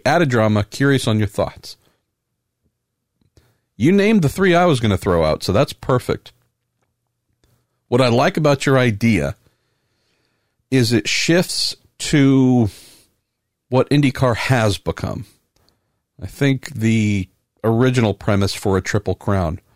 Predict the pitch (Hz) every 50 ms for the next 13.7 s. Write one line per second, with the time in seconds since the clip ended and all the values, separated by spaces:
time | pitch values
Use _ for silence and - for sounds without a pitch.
0 | _ _ _ _ _ - 107 107 110 107 - - - 110 110 110 107 92 117 117
1 | 113 110 101 101 104 101 101 101 98 98 95 - - 117 101 - 95 - - -
2 | - 101 101 101 90 87 87 73 65 76 - - - _ _ _ _ _ _ 110
3 | 117 120 - 143 135 127 139 139 127 127 - - 135 156 156 - _ _ _ _
4 | _ _ _ - 95 101 104 104 104 107 110 107 104 104 104 107 110 104 - -
5 | - 131 - - - - - - 117 110 104 107 107 104 110 104 107 101 101 101
6 | 101 104 101 98 101 92 90 98 113 107 107 98 82 80 78 98 107 - _ _
7 | _ _ _ _ _ _ _ _ _ - - 90 - - - _ _ - 80 82
8 | - - 101 98 - 104 110 131 131 - - - - - _ _ _ _ _ _
9 | - 143 - - - - - - - _ - 113 117 117 120 110 - - 147 147
10 | 151 139 - - 170 185 - 208 190 170 139 104 - - 76 78 80 78 73 76
11 | - - - 95 90 90 85 87 87 - 85 80 82 98 110 120 117 - 101 -
12 | - - _ _ _ _ _ _ _ _ - - _ _ - 117 117 127 131 131
13 | 127 120 117 - - 135 120 117 - 98 85 85 -